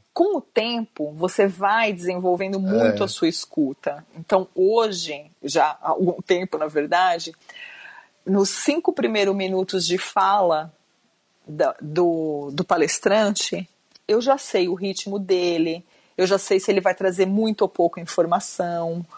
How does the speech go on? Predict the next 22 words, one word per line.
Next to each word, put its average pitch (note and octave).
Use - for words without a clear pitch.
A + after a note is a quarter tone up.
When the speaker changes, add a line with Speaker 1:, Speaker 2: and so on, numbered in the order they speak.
Speaker 1:
qual F#3+
é G3
o G3
tom G3
que G3
ele F3+
vai E3
usar, E3+
qual D#3
é -
o F3
caminho F#3
que E3+
ele D#3+
vai D#3
seguir. F3+
Dificilmente B3
eu A3+
acabo, G#3
assim, G3+
errando, G#3
porque F3+